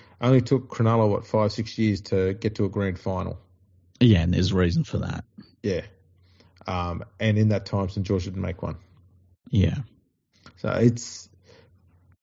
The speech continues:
Speaker 1: it's pretty telling how quickly some of that stuff can work. Um, so it, it's,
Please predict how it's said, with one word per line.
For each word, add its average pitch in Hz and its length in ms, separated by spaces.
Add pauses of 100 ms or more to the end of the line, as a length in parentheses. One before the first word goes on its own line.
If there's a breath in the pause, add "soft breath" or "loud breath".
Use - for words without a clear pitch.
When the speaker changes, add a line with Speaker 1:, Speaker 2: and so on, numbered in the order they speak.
(540)
Speaker 1:
it's - 140
pretty 143 420
telling 101 460
how 98 160
quickly 110 320
some 104 180
of 95 60
that 92 100
stuff - 300
can 90 180
work. - 400 (960 soft breath)
Um, 85 560 (880 soft breath)
so - 160
it, 110 380
it's, 120 320